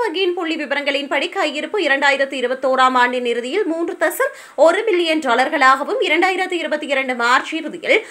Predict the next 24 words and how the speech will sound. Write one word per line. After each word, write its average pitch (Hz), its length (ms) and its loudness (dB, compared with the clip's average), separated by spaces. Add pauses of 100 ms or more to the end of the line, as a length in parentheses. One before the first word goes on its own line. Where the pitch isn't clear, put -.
(140)
ஒன்று 339 320 2
தசம் 453 320 -2
ஒன்பது 339 400 0
பில்லியன் 320 360 -2
டாலர்களாகவும் 294 840 0
குறைந்தது. 226 580 -4 (320)
கையிருப்பு 494 500 2
குறைவினால் 330 540 0
எரிபொருள் 302 460 -2
மற்றும் 285 360 -4
மருந்து 254 320 -2
போன்ற 311 340 -4
அத்தியாவசிய 254 680 -4
பொருட்களை 254 480 -2
இறக்குமதி 294 440 -2
செய்வதில் 269 500 -2 (260)
இலங்கை 403 460 2
பாரிய 392 420 2
நெருக்கடியை 294 720 0
எதிர்கொண்டுள்ளது. 190 640 -4
எனினும், 247 320 0
சர்வதேச 269 680 0
நாணய 294 380 2
நிதியம், 320 440 -4